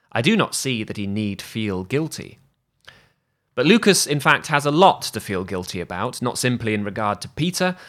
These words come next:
but his foiled, violent intentions towards Clement. And interestingly, Lucas's own inner sense of appropriate payment seems to be satisfied by his apparent killing of Peter.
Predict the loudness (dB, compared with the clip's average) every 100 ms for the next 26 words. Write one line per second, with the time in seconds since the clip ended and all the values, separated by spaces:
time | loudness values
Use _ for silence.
0 | -10 -2 0 0 0 2 4 6 2 -2
1 | -8 0 4 4 2 -4 -6 -6 -6 -6
2 | -6 -6 -8 -8 -6 -6 -6 -2 0 -2
3 | -8 -20 -20 _ _ _ _ _ _ -20
4 | -20 -2 4 4 4 0 0 0 2 2
5 | 2 -2 0 2 2 2 0 -2 0 0
6 | 0 -4 -6 -6 -2 -2 -2 -6 -6 -4
7 | -4 -2 -4 -6 -4 -2 -2 -2 -4 -2
8 | -2 -4 -4 -4 -4 -4 -4 -4 -4 -6
9 | -2 0 0 -4 -4 -2 -2 -4 -4 -4
10 | -2 -6